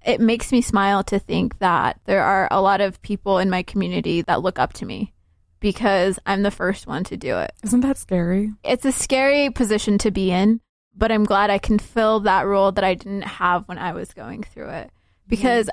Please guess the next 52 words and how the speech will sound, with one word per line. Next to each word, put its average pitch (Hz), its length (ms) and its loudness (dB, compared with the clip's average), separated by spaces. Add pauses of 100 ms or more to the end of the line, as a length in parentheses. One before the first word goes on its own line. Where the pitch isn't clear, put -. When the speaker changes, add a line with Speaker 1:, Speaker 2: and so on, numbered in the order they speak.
Speaker 1:
I - 40 2
never 233 260 4
realized 208 360 2
how 180 140 2
important 196 480 -2
it 196 100 -6
was 196 380 0
when 196 240 -4
now 185 240 2
I 196 120 2
feel 202 300 -2
like 175 280 -2 (300)
there's, 240 220 2
like, 233 220 2
several 220 340 0
people 208 240 2
that 202 80 4
I 190 100 2
know 190 220 2
that 190 100 2
are 190 80 0
going 190 320 -2
to - 80 -10
be 185 140 -6
applying 190 480 -8 (100)
really 202 240 -4
soon 185 360 -18
because 208 460 -4
I 202 300 0
did 190 260 -6
it - 220 -6 (340)
and 208 160 -2
I 185 180 0
can 220 180 0
give 202 160 0
them 196 220 0
the 190 120 -2
advice 185 480 0
and 202 200 0
this 226 160 0
is 190 120 -2
what 185 120 0
I 190 160 2
did 170 200 -2
and 196 160 0
this 208 160 0
is 208 80 -6
the 196 100 -8
resources 190 500 -4
that 175 100 -2
I 196 120 2
found 165 400 -4